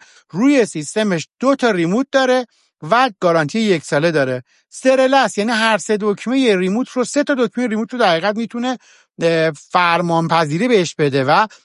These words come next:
در حقیقت فعالش کنه. فرکانس چهارصد و سی و سه مگاهرتزه و علاوه بر رسیورهای، ریموت‌های النا، هر ریموتی که بتونه فرکانس چهارصد و سی و سه مگاهرتز داشته باشه رو در حقیقت فعال می‌کنه.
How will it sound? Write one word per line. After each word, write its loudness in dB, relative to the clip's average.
در -6
حقیقت 0
فعالش 0
کنه. -18
فرکانس 2
چهارصد 2
و -2
سی -4
و -2
سه -2
مگاهرتزه 2
و 0
علاوه 2
بر 2
رسیورهای، -2
ریموت‌های -2
النا، 0
هر 2
ریموتی 0
که -4
بتونه -4
فرکانس 0
چهارصد 2
و -2
سی -4
و 0
سه -2
مگاهرتز -4
داشته -6
باشه 0
رو 2
در -2
حقیقت 0
فعال 0
می‌کنه. -8